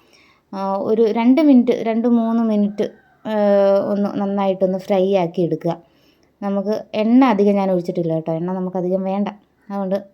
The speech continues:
ഇപ്പോൾ സംഭവം റെഡി ആയിട്ടുണ്ട്. നമുക്ക് പെട്ടെന്ന് അടിപൊളി ടേസ്റ്റാണ്. എല്ലാവരും ഒന്ന് ട്രൈ ചെയ്ത് നോക്കുക. ഇനി നമുക്കിതൊരു പാത്രത്തിലോട്ട് മാറ്റാം. ഞാനിവിടെ ഒരു ചെറിയ ചില്ല് ഗ്ലാസ്, ചില്ല് പാത്രം എടുത്തിരിക്കുന്നത്. ഓക്കെ, മാറ്റിയിട്ടുണ്ട്.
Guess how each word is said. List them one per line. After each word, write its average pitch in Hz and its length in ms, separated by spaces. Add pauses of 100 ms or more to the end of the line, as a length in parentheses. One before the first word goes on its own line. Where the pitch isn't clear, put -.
(200)
ഇപ്പോൾ 202 260
സംഭവം 196 340
റെഡി 190 200
ആയിട്ടുണ്ട്. 185 300 (360)
നമുക്ക് 196 220
പെട്ടെന്ന് 190 400
അടിപൊളി 226 600
ടേസ്റ്റാണ്. 202 460
എല്ലാവരും 196 340
ഒന്ന് 185 160
ട്രൈ 180 120 (120)
ചെയ്ത് 185 140 (100)
നോക്കുക. 170 240 (920)
ഇനി 247 140
നമുക്കിതൊരു 220 420 (120)
പാത്രത്തിലോട്ട് 202 600
മാറ്റാം. 170 280 (160)
ഞാനിവിടെ 180 340
ഒരു 180 100
ചെറിയ 180 340 (120)
ചില്ല് 196 220
ഗ്ലാസ്, 208 280 (240)
ചില്ല് 202 260
പാത്രം 214 280
എടുത്തിരിക്കുന്നത്. 202 500 (420)
ഓക്കെ, 220 220
മാറ്റിയിട്ടുണ്ട്. 208 500